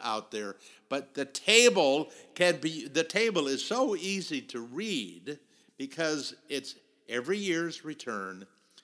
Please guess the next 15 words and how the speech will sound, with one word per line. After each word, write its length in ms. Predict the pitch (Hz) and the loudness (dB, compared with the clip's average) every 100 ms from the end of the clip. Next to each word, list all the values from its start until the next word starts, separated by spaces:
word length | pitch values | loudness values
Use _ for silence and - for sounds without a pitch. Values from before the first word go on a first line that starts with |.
| _ _ | _ _
every, 260 | 127 143 170 | -4 -2 -2
it's 220 | 120 - | -6 -4
also 340 | 156 202 - 131 | -2 -2 -2 -2
broken 380 | 117 120 113 | -2 -2 -2
out 180 | 117 113 | -2 -2
in 140 | 104 95 | -2 -8
five-year 720 | - 139 151 147 117 107 98 | -4 0 0 -2 -4 -4 -6
periods 600 | - 104 104 98 98 - | -10 -8 -6 -6 -8 -8
here 360 | 107 95 95 - _ _ _ | -8 -8 -10 -16 _ _ _
to 140 | 113 | -4
look 260 | 120 180 185 | 0 0 0
at, 320 | 95 85 - - _ _ _ | -6 -6 -14 -20 _ _ _
uh, 240 | - 104 95 | -6 -4 -4
but 180 | 123 - | -6 -2
then 200 | 143 135 | -2 -2